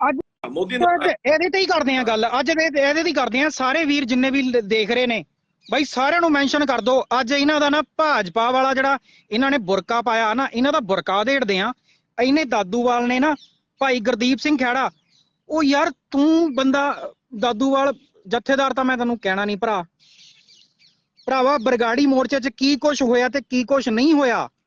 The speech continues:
Speaker 2: ਹੂੰ।
Speaker 1: ਤੇ ਉਸ ਤੋਂ ਬਾਅਦ ਕਿਹਨੂੰ ਕਿਹਨੂੰ ਜਥੇਦਾਰੀਆਂ ਮਿਲੀਆਂ ਤੇ ਕਿਵੇਂ ਕਿਵੇਂ ਮਿਲੀਆਂ, ਕਿਹਨੂੰ ਨਹੀਂ ਪਤਾ ਹੈਗਾ।
Speaker 2: ਬਿਲਕੁਲ ਸਹੀ ਹੈ।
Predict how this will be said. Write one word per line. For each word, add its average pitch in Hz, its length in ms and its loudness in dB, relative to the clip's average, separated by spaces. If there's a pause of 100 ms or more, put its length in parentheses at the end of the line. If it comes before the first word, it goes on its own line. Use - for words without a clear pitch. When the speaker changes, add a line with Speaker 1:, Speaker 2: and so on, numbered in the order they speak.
(220)
Speaker 2:
ਹੂੰ। 131 300 -12
Speaker 1:
ਤੇ 233 80 2
ਉਸ 262 160 2
ਤੋਂ 294 100 2
ਬਾਅਦ 294 200 0
ਕਿਹਨੂੰ 311 420 0
ਕਿਹਨੂੰ 320 220 2
ਜਥੇਦਾਰੀਆਂ 269 540 2
ਮਿਲੀਆਂ 269 260 2
ਤੇ 294 100 -4
ਕਿਵੇਂ 262 300 0
ਕਿਵੇਂ 269 180 2
ਮਿਲੀਆਂ, 226 400 0 (840)
ਕਿਹਨੂੰ 359 240 2
ਨਹੀਂ 392 120 2
ਪਤਾ 311 220 0
ਹੈਗਾ। 208 380 0
Speaker 2:
ਬਿਲਕੁਲ 151 300 -2
ਸਹੀ 135 220 -6
ਹੈ। 120 40 -6